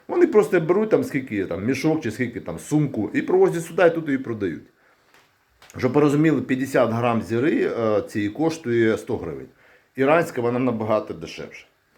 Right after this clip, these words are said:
Тому, е, скільки використовувати зіри, самі пробуйте, я не можу вам сказати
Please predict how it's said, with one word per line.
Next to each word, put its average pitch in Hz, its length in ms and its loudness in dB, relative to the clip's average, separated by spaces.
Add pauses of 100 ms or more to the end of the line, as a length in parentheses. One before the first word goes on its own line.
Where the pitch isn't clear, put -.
(420)
Тому, 135 640 4 (280)
е, 110 40 -10
скільки 156 360 -2
використовувати 143 680 0
зіри, 151 280 0
самі 151 420 2
пробуйте, 147 480 0
я 120 160 6
не 135 100 -2
можу 127 280 -4
вам 98 100 -6
сказати 110 440 -8